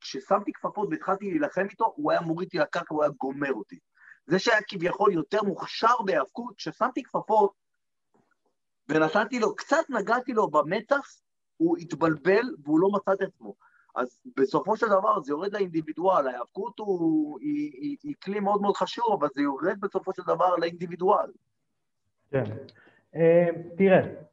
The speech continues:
Speaker 2: אה, אני עדיין חושב שאחמדוב ינצח, אבל, אה, בואו נעבור
Speaker 1: אני
Speaker 2: למיין
Speaker 1: אתן לך
Speaker 2: איבנט.
Speaker 1: עוד, אתן לך עוד משהו,
Speaker 2: כן.
Speaker 1: שבא דווקא מ-, מעולם הג'יוג'יצו. אה, אחד הלוחמי ג'יוג'יצו,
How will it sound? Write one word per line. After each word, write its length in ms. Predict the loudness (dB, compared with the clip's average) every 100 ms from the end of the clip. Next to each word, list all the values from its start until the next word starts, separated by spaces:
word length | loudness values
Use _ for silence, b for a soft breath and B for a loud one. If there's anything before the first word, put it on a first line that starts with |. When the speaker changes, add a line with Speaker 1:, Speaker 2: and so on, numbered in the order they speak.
| _ _ _ _ _ _ 0
Speaker 2:
אה, 1160 | 2 4 2 2 2 2 2 2 0 0 0 2
אני 160 | 2
עדיין 340 | 2 2 0 -4
חושב 240 | -8 -8
שאחמדוב 1600 | -6 -4 -2 -4 -8 -16 _ _ _ _ _ -20 -12 -8 -4 -4
ינצח, 500 | -4 -6 2 4 4 4
אבל, 320 | 0 2 2
אה, 260 | 2 2 -2 -6 -14 _ _ _ _ -2
בואו 160 | 2 4
נעבור 300 | 4 4 6
Speaker 1:
אני 100 | 6
Speaker 2:
למיין 160 | 6 4
Speaker 1:
אתן 100 | 4
לך 80 | 2
Speaker 2:
איבנט. 140 | 2
Speaker 1:
עוד, 120 | -2 -14 _ _ _ _ _
אתן 80 | -8
לך 120 | 0
עוד 240 | 2 2 -2
משהו, 360 | -6 -8 -18 -20 _ _ _ _ _ _
Speaker 2:
כן. 140 | -2 0
Speaker 1:
שבא 420 | 2 4 6 4
דווקא 500 | 2 0 0 2 2
מ-, 640 | -2 -8 -6 -8 -10 -6
מעולם 360 | -2 0 0 0
הג'יוג'יצו. 580 | -2 -4 -4 -6 -10 -16 _ -20 _ _ _ _ -8
אה, 640 | -2 0 0 2 0 -2 -2
אחד 260 | 0 2
הלוחמי 580 | 0 -2 -4 -6 -2 -2
ג'יוג'יצו, 840 | -4 -8 -10 -6 -6 -6 -4 -4